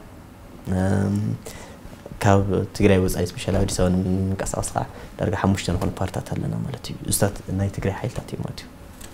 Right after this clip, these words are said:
ካልኦት እንትናት ተልዮም እውን ዝስ-፣ ዝሳተፈሉ ኩነታት እዩ እንትን ዝኽእል። ኩሎም፣ እ፣ ናይ ትግራይ ሓይልታት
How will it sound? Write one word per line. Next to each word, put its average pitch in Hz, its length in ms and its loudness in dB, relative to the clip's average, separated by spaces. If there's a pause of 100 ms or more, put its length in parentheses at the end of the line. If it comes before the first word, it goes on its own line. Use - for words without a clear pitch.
(200)
ካልኦት 92 340 2
እንትናት - 360 0
ተልዮም 95 280 4
እውን 143 140 6 (240)
ዝስ-፣ - 340 2
ዝሳተፈሉ 113 640 6
ኩነታት 101 340 0
እዩ - 100 -8
እንትን 135 200 -6
ዝኽእል። - 280 -8 (1200)
ኩሎም፣ 117 360 10
እ፣ - 120 2 (260)
ናይ 131 140 2
ትግራይ 98 240 2
ሓይልታት 135 340 2